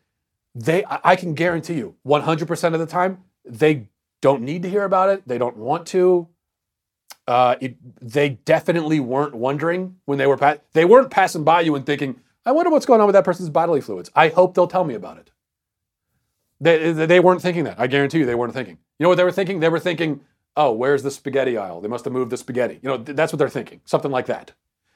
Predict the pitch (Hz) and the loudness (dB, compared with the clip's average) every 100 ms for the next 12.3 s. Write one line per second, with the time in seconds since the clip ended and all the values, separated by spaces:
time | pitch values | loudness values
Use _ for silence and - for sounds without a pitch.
0 | _ 127 135 135 127 123 135 104 98 _ | _ 0 2 4 2 2 0 -2 -6 _
1 | _ _ _ - 156 143 131 120 117 110 | _ _ _ -4 -2 0 -2 -2 -2 -6
2 | 113 151 131 107 _ _ - 175 160 156 | -4 0 0 -2 _ _ 2 4 4 2
3 | - 170 180 - 156 156 - - - _ | 0 2 2 -2 2 2 2 -10 -18 _
4 | - - - 156 147 147 151 - - 135 | -20 -8 4 8 8 4 -2 -10 -14 2
5 | 156 151 151 143 175 190 185 185 _ _ | 4 6 6 4 0 0 -2 -4 _ _
6 | _ _ _ _ - 233 127 - 127 135 | _ _ _ _ 2 4 4 0 -2 -2
7 | - 151 143 143 135 131 143 139 139 135 | 0 0 2 2 0 0 -2 -2 -2 -2
8 | 127 123 123 135 135 131 127 123 123 120 | 0 -2 -2 2 2 0 -2 -4 -4 -8
9 | _ _ 131 127 143 143 139 135 135 127 | _ _ -20 -2 0 0 0 -2 -4 -4
10 | 127 127 - 131 120 135 123 117 - _ | -4 -4 -4 -4 -2 -2 -2 -4 -10 _
11 | 123 127 127 120 - 139 127 127 - - | -4 -2 -2 -6 -4 -4 -2 -4 -4 -12
12 | _ 156 156 | _ 0 0